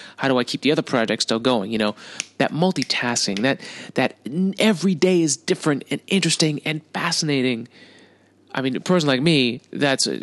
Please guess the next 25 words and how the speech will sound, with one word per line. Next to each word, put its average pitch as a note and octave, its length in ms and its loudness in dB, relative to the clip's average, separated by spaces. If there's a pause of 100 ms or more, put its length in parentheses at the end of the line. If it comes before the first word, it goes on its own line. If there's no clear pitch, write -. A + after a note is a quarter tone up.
sign C3 280 0
me B2 120 2
up. A#2 220 0
I, A2 280 -4 (160)
you - 100 -16
know, - 120 -14 (160)
what B2 340 -6
do B2+ 60 2
we, B2 100 0
what B2 180 0
do B2+ 40 2
you B2+ 60 2
need C3 100 2
me B2+ 80 0
to A#2 60 -4
do? C3 260 4 (400)
<laughs> - 480 -8
You C#3+ 100 2
know? C3 240 2 (300)
So, C3 400 2 (220)
uh, C3 260 2
although D#3 300 4
it, D3+ 160 -2 (180)
it D3+ 160 0
definitely E3 640 0